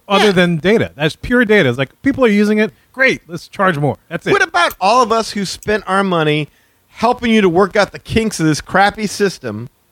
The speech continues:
Speaker 2: that never got their value for the money that they spent on this thing?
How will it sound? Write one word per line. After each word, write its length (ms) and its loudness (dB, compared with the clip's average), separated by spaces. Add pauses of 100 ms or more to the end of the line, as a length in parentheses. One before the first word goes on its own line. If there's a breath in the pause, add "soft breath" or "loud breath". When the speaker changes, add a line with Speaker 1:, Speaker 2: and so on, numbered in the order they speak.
(440)
Speaker 2:
that 420 0
never 400 2
got 220 0
their 100 0
value 480 2
for 220 -6
the 80 -2
money 340 0
that 160 -2
they 140 -8
spent 400 -12
on 160 -6
this 160 -4
thing? 220 -6